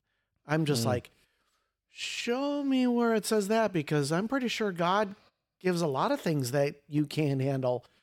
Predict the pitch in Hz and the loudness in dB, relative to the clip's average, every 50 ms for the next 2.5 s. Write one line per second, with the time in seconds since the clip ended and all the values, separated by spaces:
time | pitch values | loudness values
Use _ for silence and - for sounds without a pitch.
0 | _ _ - - - - 170 214 269 330 359 349 285 208 175 - 185 170 147 165 | _ _ -10 -8 -4 0 2 2 4 2 2 2 2 2 2 4 2 2 2 4
1 | 156 143 175 170 143 135 120 117 117 127 123 - 160 139 127 123 120 101 113 117 | 2 2 2 2 0 0 -2 -4 -4 -6 -6 -4 -2 0 2 2 0 0 -2 -6
2 | 120 - 139 139 131 127 120 120 117 104 | -4 -2 0 0 2 0 0 -4 -8 -14